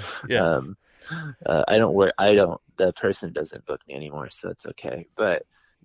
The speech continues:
Speaker 2: um,
Speaker 1: That person's booked
Speaker 2: yeah.
Speaker 1: me one time.
Speaker 2: <laughs> Uh, we had a falling out.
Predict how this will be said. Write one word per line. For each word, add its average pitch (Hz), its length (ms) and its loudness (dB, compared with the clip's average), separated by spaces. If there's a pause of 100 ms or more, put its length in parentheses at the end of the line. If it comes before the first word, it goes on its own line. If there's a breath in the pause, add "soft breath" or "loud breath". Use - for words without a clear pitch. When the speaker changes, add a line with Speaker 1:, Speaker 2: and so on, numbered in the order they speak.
Speaker 2:
um, 65 400 -4
Speaker 1:
That 123 140 -2
person's 120 320 2
booked 120 180 -2
Speaker 2:
yeah. 92 220 2
Speaker 1:
me 104 140 -6
one 113 380 -4
time. - 360 -14 (640)
Speaker 2:
<laughs> - 440 -4 (480 loud breath)
Uh, 76 160 -2
we 110 80 6
had 92 100 6
a 87 60 -2
falling 50 400 -2
out. - 160 -12